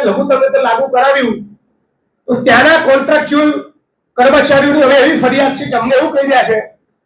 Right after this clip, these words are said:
કે ભલે જિજ્ઞેશભાઈએ લેબર કમિશનર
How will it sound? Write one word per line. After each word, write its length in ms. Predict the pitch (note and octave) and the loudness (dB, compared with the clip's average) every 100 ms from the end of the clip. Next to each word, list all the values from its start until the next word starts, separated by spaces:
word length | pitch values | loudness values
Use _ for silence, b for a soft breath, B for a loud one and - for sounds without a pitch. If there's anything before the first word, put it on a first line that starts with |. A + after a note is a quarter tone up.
| _ _ _ - | _ _ _ -2
કે 100 | B3+ | 2
ભલે 140 | D4 F3+ | 2 2
જિજ્ઞેશભાઈએ 760 | B3 C4+ C#4 B3+ C#4 C#4 C#4+ | 2 2 2 2 2 2 2
લેબર 280 | A#3+ A#3+ C4+ - | 2 2 2 0
કમિશનર 540 | B3 C4+ - D4 | 0 -2 -2 -2